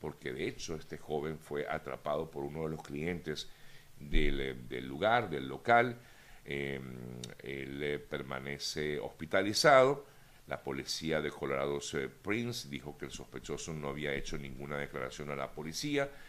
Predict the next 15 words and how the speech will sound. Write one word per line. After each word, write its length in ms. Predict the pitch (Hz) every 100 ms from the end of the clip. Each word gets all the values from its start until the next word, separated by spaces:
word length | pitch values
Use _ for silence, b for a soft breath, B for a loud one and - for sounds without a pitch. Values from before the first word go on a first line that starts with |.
| B B
a 160 | 82 -
pesar 480 | 90 - 80 80 78
de 200 | 78 76
varios 540 | 71 71 76 76 -
intentos 720 | 87 80 76 65 - 73 73 -
que 260 | 71 69
han 280 | 58 67 69
hecho 380 | - 64 - 69
para 440 | - - 64 62 -
entrevistarlo, 1080 | 67 65 60 76 71 67 - - 69 62 58
para 460 | - 58 58 57 64 - -
formar 440 | 58 62 64 71 -
parte 340 | 64 62 67
de 260 | 62 60 60
esta 320 | - - 58